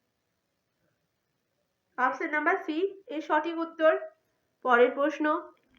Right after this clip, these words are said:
স্বাভাবিক সিস্টল ও ডায়াস্টলিক চাপের অন্তর্ফল কত? এটা হবে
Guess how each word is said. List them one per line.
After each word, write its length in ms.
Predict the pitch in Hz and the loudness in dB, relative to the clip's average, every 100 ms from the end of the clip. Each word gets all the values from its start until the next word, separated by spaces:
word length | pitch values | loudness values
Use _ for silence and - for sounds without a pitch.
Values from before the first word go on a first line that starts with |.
| _ _ _ _ _ _ _ _ _ _ _ _ _ _ _ _ _ _ | _ _ _ _ _ _ _ _ _ _ _ _ _ _ _ _ _ _
স্বাভাবিক 600 | - 302 349 370 370 392 | 6 8 8 4 2 2
সিস্টল 420 | 320 320 320 381 | 2 0 0 0
ও 80 | 392 | 2
ডায়াস্টলিক 800 | 330 285 269 311 - 370 339 381 - | 4 6 6 4 -2 -4 -2 -4 0
চাপের 400 | 254 233 320 320 | 0 2 0 2
অন্তর্ফল 640 | 254 254 302 330 - 359 349 | 2 0 -4 -4 -4 -2 -2
কত? 360 | 208 185 170 - _ _ _ _ _ _ _ _ | -6 -6 -14 -16 _ _ _ _ _ _ _ _
এটা 280 | - 240 320 | -8 -2 0
হবে 360 | 349 262 294 | 0 -2 0